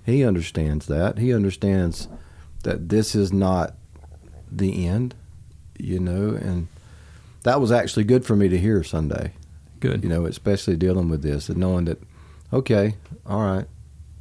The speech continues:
Speaker 1: it's okay. God's got it. It's difficult, but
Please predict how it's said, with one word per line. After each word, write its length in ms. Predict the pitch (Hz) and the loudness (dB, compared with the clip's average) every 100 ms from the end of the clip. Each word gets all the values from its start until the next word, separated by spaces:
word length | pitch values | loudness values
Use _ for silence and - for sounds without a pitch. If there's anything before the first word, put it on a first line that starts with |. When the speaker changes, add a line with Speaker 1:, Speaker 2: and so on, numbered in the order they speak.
| - | -14
Speaker 1:
it's 160 | 101 - | -8 -4
okay. 340 | 113 87 87 - | -2 -2 -4 -4
God's 280 | - 104 107 | -2 -2 0
got 260 | 95 87 | 0 0
it. 100 | 90 - - - - | -2 -6 -16 -14 -8
It's 200 | - - - - | -8 -8 -14 -2
difficult, 760 | 151 175 143 - 87 80 - - - - - - - - - - - - - | 0 2 0 0 -2 -2 -6 -16 -20 -20 -20 -20 -20 -20 -20 -20 -20 -20 -14
but 480 | - 87 95 90 80 | -10 -4 0 0 -4